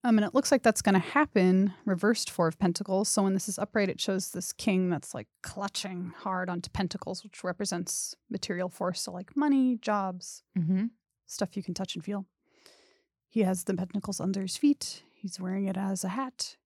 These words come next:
Speaker 1: And there's this kingdom behind him. He's not, like, aware that he's a king, really.
Speaker 2: Mm-hmm.
Speaker 1: He's, like, clutching too hard to his stuff, and he's not letting
Speaker 2: Yeah, he's hoarding.
Speaker 1: He's hoarding. And so it looks like, but it's, you know, it's coming up reverse. So it's showing that there, and Pentacles also represents trust.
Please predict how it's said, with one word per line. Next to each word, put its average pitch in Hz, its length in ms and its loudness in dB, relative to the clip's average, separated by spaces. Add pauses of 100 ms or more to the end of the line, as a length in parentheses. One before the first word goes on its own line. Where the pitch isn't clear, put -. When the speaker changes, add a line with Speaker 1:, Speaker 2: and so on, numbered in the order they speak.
(640)
Speaker 1:
And 196 480 2
there's 190 180 0
this 190 140 -2
kingdom 247 360 6
behind 185 360 6
him. 190 100 6
He's 196 160 6
not, 220 160 8
like, 220 140 2
aware 175 380 4
that 160 120 -4
he's 180 160 -6
a 165 60 -10
king, 196 500 -2
really. 254 360 4 (140)
Speaker 2:
Mm-hmm. 208 260 4
Speaker 1:
He's, - 120 -10
like, 160 140 -8
clutching 196 340 -4
too 185 160 -4
hard 165 300 -4
to 180 80 -6
his 185 100 -4
stuff, - 280 -4
and 185 80 2
he's 180 120 0
not 170 160 0
letting 185 460 -2
Speaker 2:
Yeah, 202 140 -6
he's 180 100 -4
hoarding. 175 480 0
Speaker 1:
He's 233 120 2
hoarding. 214 340 0 (580)
And 208 140 4
so 220 180 6
it - 80 2
looks - 240 -2
like, 196 300 4
but 208 140 6
it's, - 260 -12
you 269 100 8
know, 190 100 6
it's - 120 -2
coming 208 180 2
up 190 100 -4
reverse. 180 380 -4
So - 160 0
it's - 120 0
showing 208 320 4
that 196 140 -2 (460)
there, 202 320 2 (120)
and 233 520 4
Pentacles 285 560 4
also 202 360 4
represents 185 520 0
trust. - 580 -2